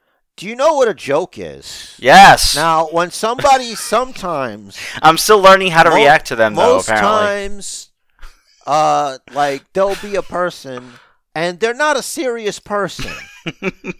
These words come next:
Speaker 1: You know, sometimes they're Jerry the King Lawlers. You
Speaker 2: Puppies!
Speaker 1: know, sometimes they're a Bobby Heenan. You know, what they are, they're just not, th-, what they're saying isn't true.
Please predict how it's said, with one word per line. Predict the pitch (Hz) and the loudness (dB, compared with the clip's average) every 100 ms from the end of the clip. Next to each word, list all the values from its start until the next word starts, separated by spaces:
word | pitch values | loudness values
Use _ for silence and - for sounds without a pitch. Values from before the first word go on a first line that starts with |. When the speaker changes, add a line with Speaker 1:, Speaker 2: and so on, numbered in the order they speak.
| - | -12
Speaker 1:
You | 180 | -8
know, | 202 175 | -4 -2
sometimes | 160 - 226 240 226 214 208 | -4 -6 -8 -6 -6 -6 -6
they're | 202 185 | -6 -6
Jerry | 143 170 202 202 190 | -6 -2 0 -2 -6
the | |
King | 175 - 185 | -12 -12 -12
Lawlers. | 170 170 180 180 180 180 185 - - _ _ _ _ _ | -6 -2 0 -2 -4 -8 -10 -14 -20 _ _ _ _ _
You | 147 | -2
Speaker 2:
Puppies! | 190 190 359 339 320 269 | 2 2 2 0 -2 -2
Speaker 1:
know, | 208 | -4
sometimes | 233 - 226 226 | -4 -4 -4 -4
they're | 208 208 | -4 -4
a | 196 | -2
Bobby | 220 214 214 214 | 0 0 0 -8
Heenan. | 185 240 208 117 87 80 _ _ _ _ | -12 -12 -12 -12 -14 -20 _ _ _ _
You | 139 196 | -8 -2
know, | 202 180 | 0 0
what | 190 214 | -4 -4
they | 214 214 | -4 0
are, | 262 262 220 | 2 2 2
they're | 175 208 | 0 -6
just | 202 254 285 - | -6 -12 -16 -14
not, | 190 214 202 _ _ | -10 -8 -8 _ _
th-, | 202 - | -14 -8
what | 226 - | -8 -6
they're | 214 | -8
saying | - 220 220 208 | -6 -8 -8 -8
isn't | 190 160 - | -12 -12 -18
true. | - 220 139 | -14 -10 -10